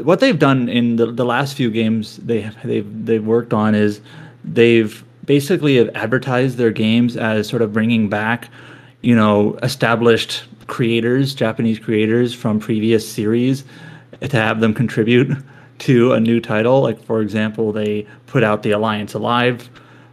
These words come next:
which originally released on three D S and then was ported to more platforms, um, where they basically touted the, the Suikoden creator was doing the writing for that.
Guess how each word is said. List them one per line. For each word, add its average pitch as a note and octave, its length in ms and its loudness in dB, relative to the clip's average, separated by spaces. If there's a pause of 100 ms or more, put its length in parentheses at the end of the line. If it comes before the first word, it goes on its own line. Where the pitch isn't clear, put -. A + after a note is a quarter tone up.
which A#2+ 200 0
originally F3 300 6
released C#3+ 320 4
on B2 100 2
three B2 140 0
D A#2 120 4
S G#2+ 220 0
and A2 80 -2
then G#2 480 -4
was A#2 140 -10
ported G#2 320 0
to G#2 80 -2
more G#2 140 -2
platforms, G#2+ 680 -4 (600)
um, G2 460 -2 (100)
where A#2 120 4
they G#2+ 140 4
basically G#2+ 420 0
touted G#2+ 380 0
the, G2+ 300 -4
the - 100 -12
Suikoden C3 440 0
creator C3+ 540 0
was A#2 160 -4
doing A#2 240 0
the A2+ 80 -2
writing A#2+ 320 -2
for C#3+ 140 -2
that. D#3 280 -2